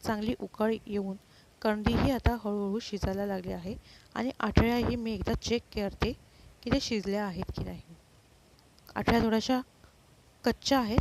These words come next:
म्हणून थोडा वेळ मी ठेवते आहे. या प्रोसिजरला कमीत कमी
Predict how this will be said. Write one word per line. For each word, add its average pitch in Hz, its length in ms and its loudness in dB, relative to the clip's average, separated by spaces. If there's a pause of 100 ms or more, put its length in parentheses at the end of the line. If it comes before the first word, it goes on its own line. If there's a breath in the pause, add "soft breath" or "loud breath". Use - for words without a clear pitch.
(120)
म्हणून 226 200 -4
थोडा 214 200 2
वेळ 226 140 2
मी 233 180 -2
ठेवते 190 300 6
आहे. 185 220 -6 (3000 soft breath)
या 240 100 4
प्रोसिजरला 254 760 8 (640)
कमीत 247 340 2
कमी 277 240 2